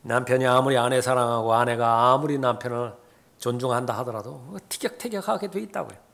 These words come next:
예. 극복해 나갈 수 있죠. 점점 더 신뢰가 깊어지고 사랑이 무르익는 것입니다.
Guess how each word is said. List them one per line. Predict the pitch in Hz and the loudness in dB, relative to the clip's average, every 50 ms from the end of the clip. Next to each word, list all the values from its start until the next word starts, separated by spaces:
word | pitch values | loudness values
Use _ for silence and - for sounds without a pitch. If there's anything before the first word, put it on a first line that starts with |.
| _ _ _ _ _ _ _ _ _ _ _ _ _ _ _ _ - | _ _ _ _ _ _ _ _ _ _ _ _ _ _ _ _ -20
예. | - 87 87 - _ _ _ _ _ _ _ _ _ _ _ _ _ _ _ | -20 -20 -20 -20 _ _ _ _ _ _ _ _ _ _ _ _ _ _ _
극복해 | - 143 131 - 175 160 - - - 165 160 156 | -6 -6 -2 0 0 -2 0 2 4 4 6 6
나갈 | 151 151 143 147 143 | 4 4 4 2 2
수 | - - 160 | 0 -2 -4
있죠. | 131 - - 160 127 110 - - - _ _ _ - 254 - | -6 -4 -6 -6 -6 -6 -10 -18 -20 _ _ _ -14 -12 -12
점점 | - - 147 175 214 240 233 226 214 196 190 175 | -4 2 2 4 4 4 2 2 2 2 2 2
더 | 185 214 254 - - - - - _ _ _ _ _ _ | 2 2 2 0 -6 -14 -20 -20 _ _ _ _ _ _
신뢰가 | - - - 185 165 156 147 139 120 110 85 90 123 190 226 - | -10 -6 -4 -2 0 0 0 0 -2 -4 -6 -8 -10 -12 -12 -12
깊어지고 | - 139 - - 147 120 110 95 92 95 - _ _ _ _ _ - - | -14 -12 -6 -6 -6 -6 -6 -8 -14 -18 -20 _ _ _ _ _ -16 -12
사랑이 | - - 139 123 117 120 117 | -6 -4 -2 -2 -2 -2 -6
무르익는 | 113 120 123 123 117 113 117 127 139 | -6 -6 -6 -6 -6 -6 -8 -10 -12
것입니다. | 110 98 - 107 95 87 - | -14 -16 -16 -18 -20 -20 -20